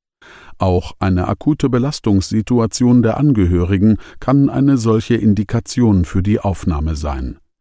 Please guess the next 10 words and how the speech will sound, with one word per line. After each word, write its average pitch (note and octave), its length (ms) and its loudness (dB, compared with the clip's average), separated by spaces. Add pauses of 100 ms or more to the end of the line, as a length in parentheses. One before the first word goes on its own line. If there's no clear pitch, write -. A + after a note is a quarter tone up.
(360)
Es - 160 -6
darf E2+ 240 -2
sich - 320 -6
allerdings E2+ 440 -2
nicht A2 280 0
um F#2 220 -2
ein F#2 180 0
generelles F#2+ 640 0
Versorgungsproblem F#2 1160 -2
handeln. D2+ 500 -8